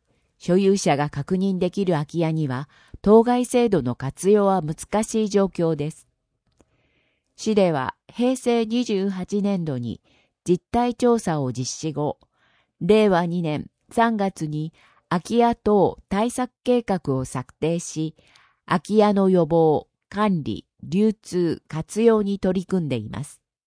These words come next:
また、関係機関、団体の専門家との連携を強化し、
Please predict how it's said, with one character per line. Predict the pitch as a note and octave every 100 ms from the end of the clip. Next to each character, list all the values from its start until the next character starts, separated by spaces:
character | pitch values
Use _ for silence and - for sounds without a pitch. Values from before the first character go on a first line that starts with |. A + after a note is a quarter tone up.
| _ _ _ _ _ _ _ -
ま | D3
た、 | D3+ D#3+ - _ _ _ _
関 | G3+ A3
係 | A#3+ B3 A#3
機 | - -
関、 | D#3 A2 - - _ _ _ -
団 | D#3+ A3+ A#3+
体 | A3+ A#3+ G#3+
の | A3
専 | - A3+ A3
門 | A3+ A3
家 | G#3
と | - G3+
の | E3+
連 | D3 E3+ F#3+
携 | F3 F3
を | E3+
強 | E3 F3 E3
化 | - C3+
し、 | - G#2+